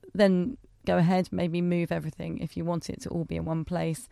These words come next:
But if it's not even much better than your other schemes, you might as well just leave them alone, because they're not, you know,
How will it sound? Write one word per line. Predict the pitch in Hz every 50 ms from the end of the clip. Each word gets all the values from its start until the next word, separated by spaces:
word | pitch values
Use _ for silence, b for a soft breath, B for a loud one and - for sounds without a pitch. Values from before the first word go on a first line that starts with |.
| b b b b b b b b
But | - 214 226
if | 220 - -
it's | - - - 190
not | 185 170 - -
even | 180 180 160 165 170 165
much | 165 - - - - -
better | 190 175 - - - 165 160
than | 156 165 160
your | 165 190
other | 185 170 151
schemes, | - - 165 160 160 170 175 170 - - - - -
you | - - 185
might | 185 180 - -
as | 156 -
well | 175 165
just | 156 170 - -
leave | 175 170 160 -
them | - 175 175
alone, | 180 180 170 165 160 156
because | 156 - - 180
they're | 185 196
not, | 180 170 - - - -
you | - - 170
know, | 156 160 170 160